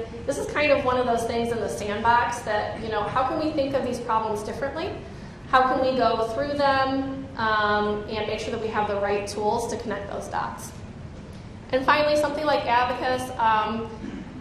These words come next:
really a bigger focus on the system interactions rather than, than the component analysis.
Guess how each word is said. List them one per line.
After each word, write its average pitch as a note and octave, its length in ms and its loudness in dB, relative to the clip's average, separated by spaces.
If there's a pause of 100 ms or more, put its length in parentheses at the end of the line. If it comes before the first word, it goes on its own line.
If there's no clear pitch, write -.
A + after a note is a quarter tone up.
really D#4+ 320 2
a C4+ 180 4
bigger D4+ 220 2
focus D4+ 560 2
on A#3 760 4
the G#3+ 60 -10
system C4 400 0
interactions G#3+ 640 -2
rather A3 320 0
than, G#3 260 -4 (160)
than G#3 140 0
the G3+ 100 2
component G3+ 520 0
analysis. - 760 -4